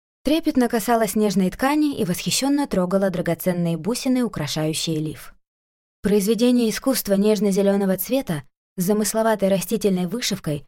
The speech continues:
сияло в свете свечей, отражающихся в сверкающих гранях нескольких десятков драгоценных камней, окружённых мелкими жемчужинами.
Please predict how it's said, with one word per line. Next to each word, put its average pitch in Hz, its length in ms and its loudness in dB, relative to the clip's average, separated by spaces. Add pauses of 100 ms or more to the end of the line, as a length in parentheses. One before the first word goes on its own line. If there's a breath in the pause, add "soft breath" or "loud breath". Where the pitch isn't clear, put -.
(260)
сияло 254 420 0
в 190 40 -8
свете 196 360 -2
свечей, 180 480 -2
отражающихся 208 960 -2
в - 20 -6
сверкающих 170 680 -2
гранях 208 480 -2
нескольких 226 540 0
десятков 185 520 -2
драгоценных 170 640 -2
камней, 180 500 0 (180)
окружённых 185 720 -2
мелкими 165 460 -2
жемчужинами. 151 800 -6